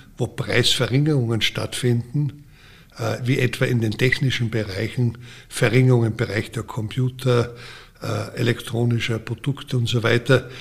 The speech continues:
Diese Preisverringerungen nehmen wir nicht wahr. Aber was bei der Inflationsmessung gemacht ist,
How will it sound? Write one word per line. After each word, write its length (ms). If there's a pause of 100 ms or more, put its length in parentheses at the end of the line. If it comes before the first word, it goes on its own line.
(200)
Diese 220
Preisverringerungen 1160
nehmen 360
wir 100
nicht 320
wahr. 280 (720)
Aber 360
was 220
bei 80
der 100
Inflationsmessung 960
gemacht 480
ist, 320